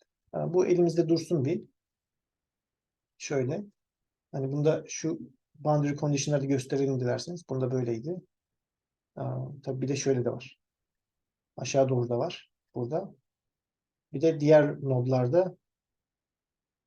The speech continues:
şöyle var. Yayılı olarak. Hani şöyle hızlıca göstereyim. Yukarıya kadar şöyle yüklemeler var. Bunda ise sadece aşağıya doğru var. Bir de burada sola doğru var.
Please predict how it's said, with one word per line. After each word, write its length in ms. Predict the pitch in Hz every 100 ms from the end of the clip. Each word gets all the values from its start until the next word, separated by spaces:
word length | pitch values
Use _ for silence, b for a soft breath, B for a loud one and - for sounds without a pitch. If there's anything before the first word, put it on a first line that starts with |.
| _
şöyle 360 | - 139 131 120
var. 300 | 123 - _ _ _
Yayılı 320 | 135 127 131 123
olarak. 300 | 113 - - _ _
Hani 120 | 131 123
şöyle 180 | 127
hızlıca 300 | 127 127 127
göstereyim. 560 | 123 120 139 131 170 - _ _ _ _ _ _ _ _ _ _ _ _ _ _ _ _ _
Yukarıya 340 | 147 127 139 127
kadar 400 | 123 127 123 - _ _
şöyle 280 | - 135 127
yüklemeler 460 | 120 - 123 117
var. 300 | 120 120 - _ _ _ _ _ -
Bunda 200 | 165 175
ise 200 | 175 -
sadece 420 | - 175 160 151
aşağıya 300 | 151 - 147
doğru 200 | 135 123
var. 280 | 139 208 - _ _ _ _ _ _ _ _ _ _ _ _ _ _ _ _ _ -
Bir 100 | 131
de 260 | 160 175 151
burada 200 | 139 160
sola 280 | 139 131
doğru 180 | 120 113
var. 280 | 110 -